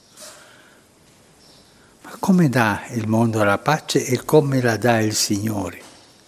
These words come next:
Sono pace diverse, sì. Il mondo ti dà la pace interiore, stiamo parlando di questa, la pace della tua vita,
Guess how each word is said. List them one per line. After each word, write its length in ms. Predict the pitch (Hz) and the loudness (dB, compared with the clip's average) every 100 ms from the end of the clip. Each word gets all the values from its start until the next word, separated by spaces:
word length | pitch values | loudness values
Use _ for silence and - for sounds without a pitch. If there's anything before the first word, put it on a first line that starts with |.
| - - - - - - _ _ _ | -20 -20 -20 -20 -20 -20 _ _ _
Sono 400 | - - 131 127 | -16 -4 0 2
pace 480 | 127 139 139 - 131 | 0 0 -2 -2 -2
diverse, 760 | 113 110 131 151 135 - - 87 - - _ _ | 0 2 4 4 2 -2 -2 -8 -16 -20 _ _
sì. 380 | - - 196 - - - - _ _ _ _ - - - - - - - - - - - - - - - - - - - - - - - - | -8 -2 -4 -4 -20 -20 -20 _ _ _ _ -20 -20 -20 -20 -20 -20 -20 -20 -20 -20 -20 -20 -20 -20 -20 -20 -20 -20 -20 -20 -20 -20 -20 -2
Il 120 | 156 | 4
mondo 840 | 180 214 190 180 156 - - - - - - - - - - - - - - - - | 8 8 10 8 6 -2 -14 -18 -20 -20 -20 -20 -20 -20 -20 -20 -20 -20 -20 -20 -20
ti 120 | - | -2
dà 120 | 135 | 2
la 160 | 170 170 | 4 4
pace 420 | 170 170 165 - | 4 2 2 6
interiore, 920 | 147 139 135 135 143 147 175 151 113 | 6 6 0 2 4 6 8 6 6
stiamo 280 | - 139 139 | 2 0 0
parlando 460 | 131 131 139 147 139 | 0 0 0 2 0
di 120 | 135 | 0
questa, 440 | - 160 - 127 | 4 4 4 -2
la 100 | 117 | -4
pace 460 | 117 135 127 - 127 | -2 -2 -4 0 2
della 160 | 117 | 2
tua 200 | 113 127 | 2 2
vita, 560 | 127 165 143 - 120 113 | 4 4 4 2 0 -2